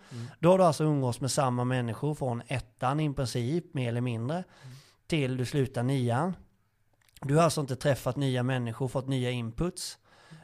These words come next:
Speaker 2: eh, hur du kan tänka, vad som är möjligt i livet, utan du har med dig det dina föräldrar har lärt dig i princip.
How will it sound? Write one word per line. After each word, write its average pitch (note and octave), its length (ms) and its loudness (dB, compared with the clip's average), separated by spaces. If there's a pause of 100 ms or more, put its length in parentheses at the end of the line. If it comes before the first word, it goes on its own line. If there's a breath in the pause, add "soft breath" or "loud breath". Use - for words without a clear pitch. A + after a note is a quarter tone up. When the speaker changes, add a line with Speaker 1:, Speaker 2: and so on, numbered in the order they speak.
Speaker 2:
eh, C3+ 180 -4
hur A#2+ 380 0
du C3+ 100 0
kan B2+ 280 0
tänka, C#3 520 2
vad C#3 120 2
som C3+ 140 -2
är C3 40 2
möjligt C3 500 2
i D#3+ 40 0
livet, C3 400 0
utan C#3+ 220 0
du D3 60 2
har E3+ 80 6
med C3+ 260 0
dig C3+ 80 0
det B2 240 -4
dina B2 240 -4
föräldrar A#2+ 360 -2
har C#3 40 -2
lärt B2+ 340 -4
dig E3+ 120 -4
i E3+ 60 -6
princip. B2 320 -8